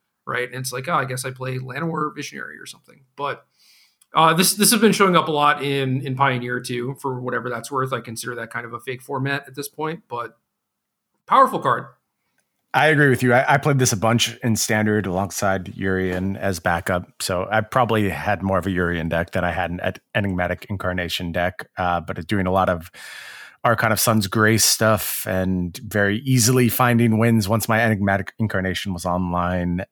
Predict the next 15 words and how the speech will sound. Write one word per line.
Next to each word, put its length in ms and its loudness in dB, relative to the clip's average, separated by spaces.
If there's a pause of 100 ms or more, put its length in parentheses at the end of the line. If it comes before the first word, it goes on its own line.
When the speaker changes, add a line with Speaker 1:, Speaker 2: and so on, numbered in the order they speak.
(220)
Speaker 2:
and 300 -2
just 300 -2
really 400 4
enjoying 600 0
the 60 -2
games 460 -4
too, 360 -6
because 280 -10
you 100 -6 (160)
do 140 2
get 180 2
some 160 2
of 60 2
that, 260 2 (480)
uh, 220 0